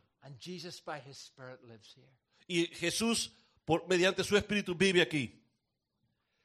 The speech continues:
Speaker 1: It's underlined in First Corinthians chapter three.
Speaker 2: Entonces está subrayado allí el capi-, el primero Corintios capítulo tres, versículos dieciséis, diecisiete. ¿No saben que ustedes son templo de Dios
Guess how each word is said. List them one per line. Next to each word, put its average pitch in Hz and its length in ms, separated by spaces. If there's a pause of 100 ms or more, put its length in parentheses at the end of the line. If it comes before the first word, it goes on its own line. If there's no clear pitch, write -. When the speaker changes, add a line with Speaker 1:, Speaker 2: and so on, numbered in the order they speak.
(380)
Speaker 1:
It's 143 140
underlined 160 480
in 143 60
First - 280
Corinthians 143 380
chapter 123 280
three. 101 360 (300)
Speaker 2:
Entonces 151 260
está 170 120
subrayado 165 640
allí 165 220
el 165 80
capi-, 160 340
el 165 160
primero 160 380
Corintios 165 400
capítulo 156 480
tres, 147 260
versículos 151 480
dieciséis, 139 420
diecisiete. 143 760 (580)
¿No 180 140
saben 214 420
que 185 140
ustedes 190 340
son 196 320
templo 190 380
de 180 120
Dios 170 460